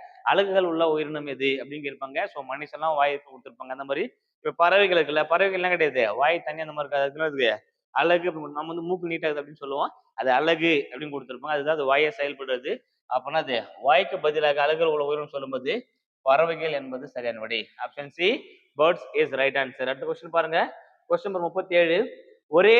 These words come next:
சமயத்தில் இரு கண்கள் மூலம் இரு வெவ்வேறு பொருட்களை பார்ப்பதற்கு என்ன பெயர் அப்படின்னு கேட்பாங்க.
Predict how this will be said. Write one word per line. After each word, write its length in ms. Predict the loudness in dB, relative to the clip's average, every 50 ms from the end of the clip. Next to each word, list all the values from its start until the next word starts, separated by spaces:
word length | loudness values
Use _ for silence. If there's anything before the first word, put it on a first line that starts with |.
| 6 6
சமயத்தில் 600 | 4 2 2 2 2 0 0 2 2 2 2 2 0
இரு 240 | 0 2 2 2 2 2
கண்கள் 400 | 0 0 0 2 2 2 2 2
மூலம் 340 | 0 -2 -2 -2 -2 -2 -4 -8 -6 0
இரு 200 | 2 2 4 2 0 0
வெவ்வேறு 360 | 0 -2 0 2 0 0 0 -2
பொருட்களை 320 | -6 -8 -8 -6 -6 -6 -4
பார்ப்பதற்கு 560 | 0 0 0 0 0 -4 -8 -8 -8 -4 -2 -2
என்ன 180 | -2 0 -2 -6
பெயர் 380 | -4 -2 -2 0 2 2 2 0
அப்படின்னு 240 | -4 -8 -8 -6 -6
கேட்பாங்க. 280 | -6 -6 -4 -2 -2